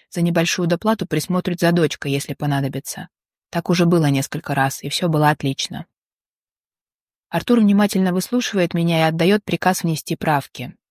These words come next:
Через полчаса у него на столе мой новый контракт, который он размашисто подписывает. Пододвигает бумаги ко мне.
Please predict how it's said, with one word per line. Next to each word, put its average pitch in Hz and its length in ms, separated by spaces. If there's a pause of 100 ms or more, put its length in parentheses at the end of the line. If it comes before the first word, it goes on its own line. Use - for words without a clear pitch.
(120)
Через 151 240
полчаса 165 500
у 190 40
него 165 200
на 160 100
столе 185 320
мой 160 160
новый 165 280
контракт, 170 560
который 147 320
он 147 100
размашисто 147 540
подписывает. 147 800 (480)
Пододвигает 160 580
бумаги 156 340
ко - 160
мне. 143 340